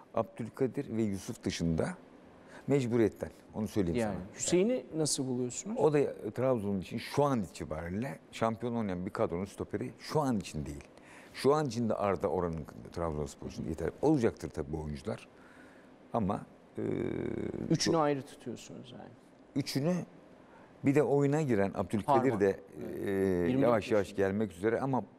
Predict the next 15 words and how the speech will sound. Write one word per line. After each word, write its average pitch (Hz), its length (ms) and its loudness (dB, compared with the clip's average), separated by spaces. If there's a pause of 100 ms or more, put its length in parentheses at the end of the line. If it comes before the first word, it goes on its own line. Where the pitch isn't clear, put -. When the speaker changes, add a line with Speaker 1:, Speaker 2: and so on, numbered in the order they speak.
(140)
Speaker 1:
bu 110 160 -8
üç 156 260 -2
oyuncu 101 460 2
ekonomik 131 440 0
durumları 110 320 2
iyi 131 160 2
olsaydı 120 340 0
zaten 147 320 -4 (520)
biraz 151 220 2
geriye 127 280 6
gel 113 260 4 (180)
Muharrem 104 320 0
Usta 98 340 -4 (140)
Bey 98 200 2
dönemine. 95 500 2